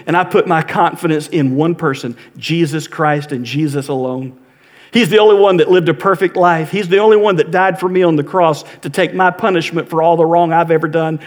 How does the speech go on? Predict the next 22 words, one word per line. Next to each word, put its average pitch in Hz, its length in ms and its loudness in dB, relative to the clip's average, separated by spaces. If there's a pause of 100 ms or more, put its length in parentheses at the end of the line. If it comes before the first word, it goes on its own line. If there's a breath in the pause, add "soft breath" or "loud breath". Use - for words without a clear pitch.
or 139 140 -2
ever 156 220 2
will 156 260 2
do. 156 340 0 (260 loud breath)
He 220 180 0
alone 202 320 4
is 160 100 2
the 165 100 2
one 170 200 2
who 151 160 2
rose 190 460 4
from 165 120 -2
the 143 80 2
dead, 175 420 2
victorious 190 720 0
over 156 260 0
death 180 460 0 (180 loud breath)
and 143 200 0
sin 190 560 -2 (180 loud breath)
and 156 160 0
the 147 60 0
grave. 170 680 2